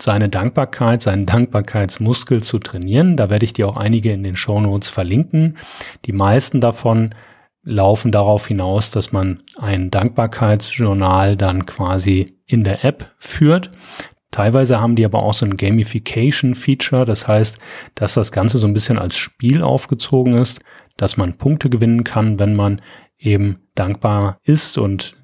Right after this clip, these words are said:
Dankbarkeitsübungen macht und damit dann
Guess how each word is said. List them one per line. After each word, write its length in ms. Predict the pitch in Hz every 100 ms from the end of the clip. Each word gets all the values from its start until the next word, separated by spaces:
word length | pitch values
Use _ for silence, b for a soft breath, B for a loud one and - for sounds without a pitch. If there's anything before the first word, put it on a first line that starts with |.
| _
Dankbarkeitsübungen 1120 | - 98 110 107 - 104 95 - 110 98 95
macht 380 | 95 170 - - B B B B
und 180 | 107 101
damit 420 | 98 104 98 - -
dann 380 | 92 92 98